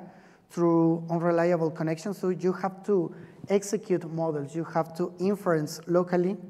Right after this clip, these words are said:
on the device where the data is being generated. So this is really important. What does Greengrass is that has a model of communication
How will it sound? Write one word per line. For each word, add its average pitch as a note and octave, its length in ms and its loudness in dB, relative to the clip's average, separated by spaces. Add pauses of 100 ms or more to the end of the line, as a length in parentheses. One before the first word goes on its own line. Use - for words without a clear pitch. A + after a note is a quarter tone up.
(140)
on E3 220 -2
the D#3+ 100 -2
device C#3+ 440 -2
where D#3 160 0
the D#3 100 -4
data E3+ 500 2
is D#3+ 220 -4
being E3 220 -4
generated. C#3 580 -6 (320)
So - 140 -4
this F3 260 2
is F3 80 -2
really D#3+ 220 2
important. C#3+ 580 -4 (380)
What F3+ 240 6
does B3 180 2
Greengrass A3 640 4 (160)
is F3+ 360 2
that G3+ 180 -6
has F3+ 300 -2
a F#3+ 40 -6
model F#3 400 0
of F3+ 140 -4
communication E3 800 -4